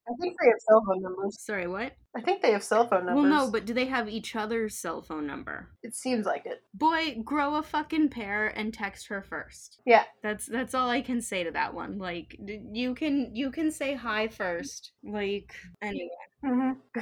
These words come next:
Speaker 1: So she accidentally hurts him with her words. But then she goes over and kisses him, and they make out for a minute, and then he lifts her kind of off her feet and carries her into the supply room and shuts the door. <laughs> But then she tries to undress him, and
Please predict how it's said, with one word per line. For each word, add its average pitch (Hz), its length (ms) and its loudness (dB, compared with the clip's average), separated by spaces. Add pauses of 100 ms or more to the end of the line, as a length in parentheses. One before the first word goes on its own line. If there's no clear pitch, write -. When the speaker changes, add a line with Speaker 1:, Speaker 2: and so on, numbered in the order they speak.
(140)
Speaker 1:
So 277 200 0
she 285 120 -2
accidentally 269 560 8
hurts 262 260 10
him 240 140 8
with 214 140 4
her 240 120 8
words. 190 520 -2 (480)
But 254 100 6
then 269 140 8
she 277 120 -4
goes 262 200 8
over 247 240 12
and 220 120 6
kisses 240 360 4
him, 147 200 -2 (140)
and 247 100 4
they 247 60 8
make 254 240 8
out 247 180 12
for 277 140 8
a 226 80 10
minute, 202 300 0 (180)
and 233 160 8
then 240 80 8
he 247 100 8
lifts 247 360 6
her 247 240 6 (160)
kind 240 180 10
of 233 80 12
off 226 160 12
her 233 100 2
feet 226 360 -2
and 220 100 -8
carries 247 380 8
her 226 100 10
into 214 160 4
the 202 100 0
supply 233 360 12
room 185 200 4
and 190 120 -4
shuts 208 200 2
the 240 60 -4
door. 208 400 8
<laughs> - 60 -12 (220)
But 277 80 0
then 381 120 6
she 381 120 2
tries 403 220 10
to 311 100 4
undress 254 380 10
him, 196 240 4 (220)
and 214 220 4